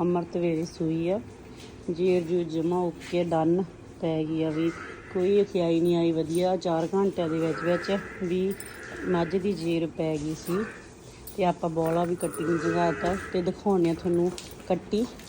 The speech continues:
ਧੰਨੇ ਦੀ। ਬਹੁਤ ਹੀ ਸੋਹਣਾ ਰਿਜ਼ਲਟ ਆਇਆ ਕੱਟੀ ਦਾ, ਐਨ ਪੂਰੀ ਜੈਡ ਬਲੈਕ ਆ। ਹਾਈਟ ਦੇਖੋ ਕੱਟੀ ਦੀ ਕਿੰਨੀ ਆ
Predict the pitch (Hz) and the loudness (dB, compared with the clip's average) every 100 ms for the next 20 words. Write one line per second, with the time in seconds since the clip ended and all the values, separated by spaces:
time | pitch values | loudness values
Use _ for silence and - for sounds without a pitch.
0 | - - 202 175 160 151 147 - - - | -2 4 6 6 4 2 -2 -8 -16 -16
1 | - - - - - - - 180 185 220 | -12 -12 -10 -10 -12 -16 -6 6 8 8
2 | 247 220 226 - - 180 196 233 220 185 | 6 4 4 2 -2 4 6 8 8 6
3 | 202 - 185 160 156 160 - 170 165 175 | 6 4 2 2 0 -6 -4 -2 0 -2
4 | - - - - - - - - - - | -4 -8 -8 -14 -16 -16 -16 -16 -16 -16
5 | - - - - 190 196 202 180 180 190 | -16 -16 -14 -2 2 4 2 0 0 0
6 | 165 - 165 156 156 160 165 165 - 160 | -2 2 2 2 0 2 2 2 0 -4
7 | 165 - - - - - - - - - | -2 -6 -8 -10 -14 -16 -16 -16 -16 -16
8 | - - - - - - - - - - | -16 -16 -16 -16 -16 -16 -16 -16 -16 -16
9 | - - - - - - - - - - | -16 -16 -16 -16 -16 -16 -16 -16 -16 -16
10 | - - - - - - - 82 - - | -16 -16 -16 -16 -16 -16 -16 -14 -16 -16
11 | - - - - - - - - - - | -16 -16 -16 -14 -14 -14 -14 -14 -14 -14
12 | - - - 175 175 180 175 165 - - | -14 -12 -4 0 2 2 0 -2 -2 -8
13 | 165 170 - 175 165 175 180 175 175 175 | -4 -6 -2 -2 -2 -2 0 2 4 4
14 | 175 | 2